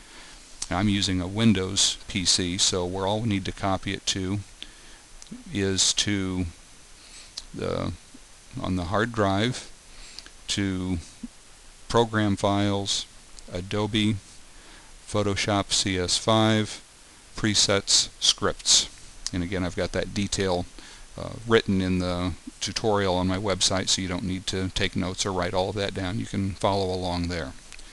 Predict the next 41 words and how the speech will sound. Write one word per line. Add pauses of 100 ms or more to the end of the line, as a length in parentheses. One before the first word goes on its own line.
(680)
Once
you've
copied
the
script (280)
over
to
that
folder, (380)
and
if
you're
using
Windows,
it'll
probably
ask
you
if
you're
sure
you
really
want
to
do
that, (100)
and, (180)
and
yes,
you
really
do. (580)
Uh, (320)
it
won't
work
if
you
don't. (800)
Uh,